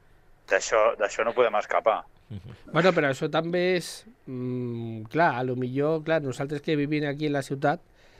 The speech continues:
Speaker 3: doncs veiem, «Oh, això no hauria ser». Eh, jo ho vaig fer a l'any vu-, eh, vuitanta-nou. I clar, eh, els pobles que n'hi ha ara, que està allò amb,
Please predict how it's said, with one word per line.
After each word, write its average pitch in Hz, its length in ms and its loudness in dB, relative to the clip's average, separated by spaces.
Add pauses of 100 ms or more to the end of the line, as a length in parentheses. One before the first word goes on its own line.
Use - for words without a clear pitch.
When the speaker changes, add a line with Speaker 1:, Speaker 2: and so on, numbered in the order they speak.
(280)
Speaker 3:
doncs 143 440 -2
veiem, 147 440 0
«Oh, 147 320 0
això 147 240 -4
no 147 160 0
hauria 139 440 0
ser». 139 200 -6 (540)
Eh, 156 340 8
jo 165 160 4
ho 185 60 2
vaig 196 180 4
fer 196 340 0
a 156 140 -2
l'any 185 300 2
vu-, 190 100 2
eh, 147 420 2
vuitanta-nou. 135 680 2 (360)
I 135 180 0
clar, 139 480 0
eh, 123 1000 -2
els 131 160 -2
pobles 160 380 0
que 180 100 2
n'hi 165 160 2
ha 160 80 2
ara, 131 1120 0
que 139 120 -4
està 131 440 0
allò 131 480 0
amb, 120 440 -4